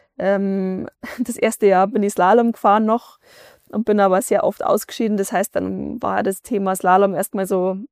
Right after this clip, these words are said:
oder nicht nur erstmal, sondern dann eigentlich relativ schnell, äh, auf der Seite und, äh, hab mich dann fokussiert auf, auf den Riesenslalom, auf meine Paradedisziplin und,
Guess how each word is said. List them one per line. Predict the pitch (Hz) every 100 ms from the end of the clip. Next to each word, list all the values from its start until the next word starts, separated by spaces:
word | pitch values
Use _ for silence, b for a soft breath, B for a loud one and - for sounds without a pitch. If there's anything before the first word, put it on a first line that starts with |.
| -
oder | 190 175 - _ -
nicht | 202 -
nur | 190
erstmal, | 190 - 214 208
sondern | 196 185 180
dann | 180 -
eigentlich | 190 196 185 _ _ _ _ _ -
relativ | 214 220 226 -
schnell, | 196 208 214
äh, | - -
auf | -
der | 196
Seite | 214 214 277 285 B B B B _
und, | 208 214 214 220 -
äh, | 196 196
hab | 208 -
mich | 214
dann | 214 202
fokussiert | - 220 233 - 247 240 -
auf, | 170 - -
auf | 190
den | 196
Riesenslalom, | 208 233 226 - 190 185 190 190 190 190
auf | 196 180
meine | 190 185 202
Paradedisziplin | - 185 175 202 202 196 - 185 - 202
und, | 196 190